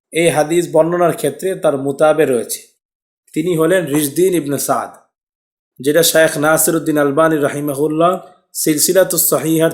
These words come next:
তিন নম্বর খণ্ডের একশো ছত্রিশ নম্বর পৃষ্ঠায় স্পষ্ট লিখেছেন, ইবনুল লাহিয়া রাহিমাহুল্লাহ এই হাদিসটিকে একাই বর্ণনা করেননি, বরং রিজদিন ইবনে সাদ ইবনুল লাহিয়ার মুতাবে হিসাবে এই হাদিসটি বর্ণনা করেছেন।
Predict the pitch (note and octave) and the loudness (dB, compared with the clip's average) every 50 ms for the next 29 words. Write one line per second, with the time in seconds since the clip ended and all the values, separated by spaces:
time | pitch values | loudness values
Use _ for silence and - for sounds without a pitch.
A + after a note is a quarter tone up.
0 | E3 - F#3 F3 F3+ F3 F3 E3 D#3+ D#3 D3 C#3+ - D3 C#3 C#3 C#3 D#3+ F3+ G#3 | -2 -6 -6 -6 -4 -4 -4 -2 -2 -2 -2 -4 -4 -6 -4 0 2 2 2 2
1 | G#3 G#3 - - _ _ _ _ _ _ C#3 C#3 - - F#3 E3 - - F3+ E3+ | 2 -4 -10 -18 _ _ _ _ _ _ -2 -2 -2 -2 -4 -4 -4 -4 -4 -4
2 | F3 - F3+ E3+ - - D#3+ D3+ D3 D3+ C#3+ D3 - D3+ - - - F3+ E3+ D3+ | -4 -6 -8 -8 -6 -4 -4 -2 -2 -2 -2 -2 -6 -8 -8 -4 -2 0 0 0
3 | C#3+ - - G#3 F#3+ - - - E3+ D3 C#3 B2 C3 A#2+ - D#3 F3+ G3+ G#3+ G3+ | 0 -2 0 0 0 0 2 0 0 0 0 -2 -2 0 0 0 0 0 -2 -6
4 | - - _ _ _ _ _ _ _ E3+ F3+ F3 F3 G#3+ G3+ F#3+ F3+ E3 F3+ F#3+ | -12 -20 _ _ _ _ _ _ _ -8 -8 -2 2 2 4 6 4 4 4 4
5 | F#3+ E3 E3 - C#3+ E3+ E3+ D#3+ C#3+ E3 E3+ F3 F#3 F#3+ F3+ E3 E3 D3+ - D3 | 4 4 4 2 0 -2 -2 0 0 0 0 2 2 2 2 2 0 0 0 -2
6 | C#3+ E3 E3 - - - F3 E3+ F3 D3+ C#3+ C#3 - F#3+ F#3+ - D#3 D3+ D3+ D3+ | -4 -4 -6 -8 -6 -6 -6 -4 -2 -2 -2 0 0 0 0 2 2 0 0 2
7 | D3+ D3 C#3 - C#3 C3+ C3+ C3 B2 A2 G2+ - - _ _ _ _ _ _ _ | 0 0 0 0 0 0 0 -2 -4 -8 -10 -14 -20 _ _ _ _ _ _ _
8 | _ _ _ B2+ C3 C#3 D3 E3 F#3 G#3 G#3+ G#3 G3+ - - - _ _ _ C3 | _ _ _ 0 4 6 6 6 6 4 4 2 -2 -6 -12 -20 _ _ _ -2
9 | A#2+ D3+ E3+ D#3 C#3+ C#3 G3 G#3 G#3 G#3 - F3+ E3+ D#3+ E3+ D#3+ - - - D3 | 0 0 0 0 0 4 4 6 6 6 2 0 -2 0 0 0 0 0 2 2
10 | D#3 F3 F#3 E3+ - E3 D#3+ D3 D3 D#3 D#3 D3 C#3+ B2+ B2+ C#3+ E3 F3 E3 D3+ | 2 2 2 0 -2 -6 -6 -4 -4 -2 -2 0 0 0 0 2 2 2 0 0
11 | D3 C#3 - E3 D#3+ D3+ D#3 D3 C#3 C3+ B2 - D#3+ D#3 D#3+ F3+ D#3+ - D3+ B2+ | -4 -2 0 0 2 4 2 0 0 0 -2 -2 -2 -2 -2 -4 -2 -2 -2 -2
12 | A2+ C3 C3 D3+ C#3+ D3 - - F3+ D#3 D3 D3 C#3+ C#3+ C#3+ C#3+ C3+ - D#3+ D#3+ | -2 -4 -4 -4 -6 -4 -4 -4 -4 -2 -2 -2 -2 0 0 -2 0 2 2 2
13 | E3+ - - B2 F#2 F2 | 4 2 0 -2 -6 -10